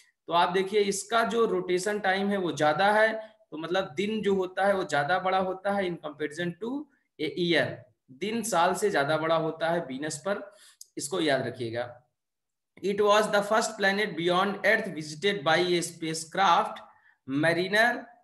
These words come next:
two in nineteen sixty-two and the first to be successfully landed on by Venera seven in nineteen seventy। तो ये पहला ऐसा planet था जो पृथ्वी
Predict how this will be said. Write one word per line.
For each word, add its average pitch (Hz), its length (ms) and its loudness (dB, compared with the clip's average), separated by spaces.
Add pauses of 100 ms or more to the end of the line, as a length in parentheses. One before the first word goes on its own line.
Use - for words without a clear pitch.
(300)
two 254 300 -2
in 214 180 -2
nineteen 180 680 0
sixty-two 127 640 -8 (640)
and 202 320 2
the 208 80 4
first - 460 0
to 202 140 -4
be 226 100 -4 (120)
successfully 185 640 -4
landed 160 460 0
on 175 200 0 (480)
by 208 320 2 (520)
Venera 180 480 2
seven 196 500 -2
in 185 200 -4
nineteen 143 600 -4 (320)
seventy। 120 680 -8 (280)
तो 185 60 -2
ये 240 580 2 (240)
पहला 190 420 4
ऐसा 196 200 -2
planet 175 540 -4
था 202 140 0
जो 180 160 -2
पृथ्वी 180 800 -6